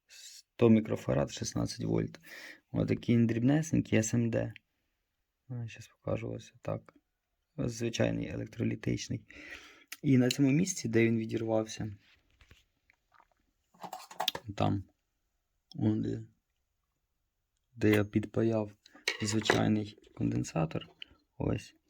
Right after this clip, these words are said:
Там він не просто відірвався, там раз, два, три, чотири, п'ять оцих манюсіньких,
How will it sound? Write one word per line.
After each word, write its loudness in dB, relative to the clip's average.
Там 6
він 10
не 8
просто 4
відірвався, 6
там 4
раз, -2
два, 2
три, 0
чотири, 2
п'ять 4
оцих 0
манюсіньких, 2